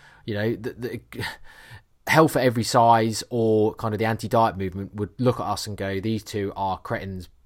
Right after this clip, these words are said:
They should not be, uh, promoting people actively losing weight and to focus in kind of a pos-, or a product, but any kind of, like, positive outcomes on weight loss." But we do. So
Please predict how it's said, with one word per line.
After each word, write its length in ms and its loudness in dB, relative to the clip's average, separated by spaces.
They 120 -6
should 240 -8
not 240 -6
be, 300 -6
uh, 160 -8
promoting 560 -8
people 400 -10
actively 400 -6
losing 340 -8
weight 340 -6
and 280 -10
to 80 -14
focus 400 -6
in 300 -8
kind 200 -6
of 220 -12
a 440 -8
pos-, 280 -2
or 140 4
a 20 -8
product, 500 2
but 160 -2
any 200 -2
kind 180 -4
of, 60 0
like, 240 -6
positive 400 -4
outcomes 560 -4
on 420 -6
weight 160 0
loss." 300 -12
But 340 -6
we 80 -4
do. 320 6
So 400 -2